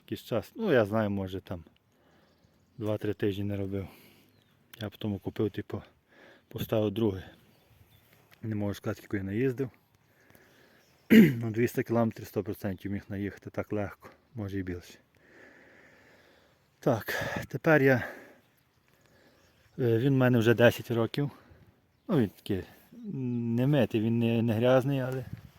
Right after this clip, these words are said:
але не є чистий. Отак, такий вигляд. Уже лак облазав.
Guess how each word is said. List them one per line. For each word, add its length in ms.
але 420
не 80
є 140
чистий. 460
Отак, 460
такий 260
вигляд. 480
Уже 400
лак 440
облазав. 680